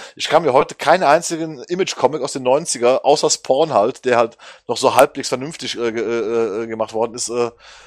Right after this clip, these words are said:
wirklich mehr durchlesen. Ich hab noch einige Trade-Paperbacks davon da. Nee, da ist gar nichts dabei,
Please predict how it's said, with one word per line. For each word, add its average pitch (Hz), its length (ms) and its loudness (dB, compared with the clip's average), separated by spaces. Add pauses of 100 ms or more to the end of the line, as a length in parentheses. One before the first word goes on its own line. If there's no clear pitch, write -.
wirklich 131 400 -2
mehr 123 80 2
durchlesen. 101 500 -2
Ich 95 60 -6
hab 139 100 -6
noch 120 140 -2
einige 143 280 0
Trade-Paperbacks 113 760 -2
davon 117 260 -6
da. 107 260 4 (460)
Nee, 113 80 -12
da - 100 -4
ist - 140 0
gar - 160 -4
nichts 139 220 -4
dabei, 82 420 -8